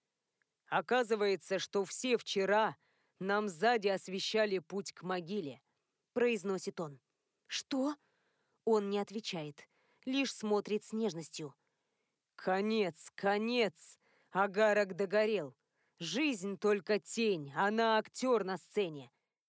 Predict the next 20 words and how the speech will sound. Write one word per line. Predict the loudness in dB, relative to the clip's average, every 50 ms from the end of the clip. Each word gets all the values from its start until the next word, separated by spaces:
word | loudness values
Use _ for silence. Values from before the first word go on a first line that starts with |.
| _ _ _
Сыграл | -8 -6 0 2 2 2 4 4 4 6 6 4 2
свой | 0 -4 -2 0 0 0 0
час, | -2 0 2 2 2 2 0 -4 -6 -2
побегал, | 0 2 2 2 4 4 6 6 6 6 6 4 4
пошумел | 2 0 0 2 2 4 6 6 8 8 6 6 4 0 _ _ _ _ _ _
и | 0 2 4 4
был | 6 6 6 6 6
таков». | 4 2 0 0 -2 -6 -8 -8 -12 -20 _ _ _ _ _ _ _ _ _ _ _ _ _ _ _ _ _ _ _ _ _ _ _ _ _ _
Пол | -2 0 2 2 2 0 -2 -6 -8
улыбается, | -6 -2 0 0 0 2 2 0 0 -2 -4 -6 -10 -12 -12 -14 -16 _ _ _ _ _ _ _
и | -2 2
на | 2 4 2
мгновение | 2 0 0 0 0 0 0 -2 -2 -2 0 0 0
мне | 0 0 0 0
кажется, | 0 0 -2 -2 -4 -6 -6 -6 -6
что | -6 -2 -2 -2
я | 0 2 2 2
вижу | 0 0 -2 -2 -2 -2
его | -2 -2 -2 -2 -4
череп, | -4 -4 -2 -2 0 0 0 -2 -4 -6